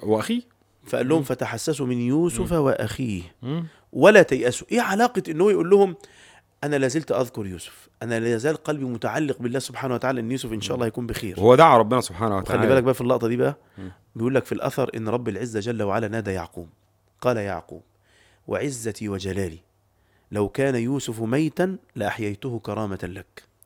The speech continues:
Speaker 1: سبحانه جل في علاه.
Speaker 2: هو بيقول له إيه؟ "ولا تيأسوا من روح الله." أنا عاوز المعنى ده يوصل لنا كلنا، إن وإحنا في عبادة الحج والناس عندها أمل في ربنا سبحانه وتعالى وبتتحرك لله، أنت وأنت بتدعي ربنا خلي عندك أمل إن ربنا هيحقق لك اللي أنت بتحلم بيه،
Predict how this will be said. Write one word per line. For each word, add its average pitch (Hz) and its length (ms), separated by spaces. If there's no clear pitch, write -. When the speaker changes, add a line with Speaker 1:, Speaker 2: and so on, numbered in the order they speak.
Speaker 1:
سبحانه 87 640
جل 82 240
في - 140
علاه. 110 100
Speaker 2:
هو 123 100
بيقول 143 160
له 156 60
إيه؟ 151 80
"ولا 165 400
تيأسوا 151 580
من 131 60
روح 117 300
الله." 90 260
أنا 131 120
عاوز 170 160
المعنى 175 260
ده 160 80
يوصل 165 280
لنا 151 120
كلنا، 113 360
إن 123 120
وإحنا 185 260
في 151 180
عبادة 170 280
الحج 156 280
والناس 147 260
عندها 139 280
أمل 165 140
في 123 120
ربنا 123 240
سبحانه 120 180
وتعالى 131 140
وبتتحرك 151 540
لله، 135 280
أنت 139 160
وأنت 160 240
بتدعي 151 280
ربنا 143 260
خلي 151 200
عندك 127 300
أمل 95 180
إن 131 100
ربنا 151 240
هيحقق - 320
لك 151 180
اللي 139 80
أنت 143 120
بتحلم 113 340
بيه، 95 140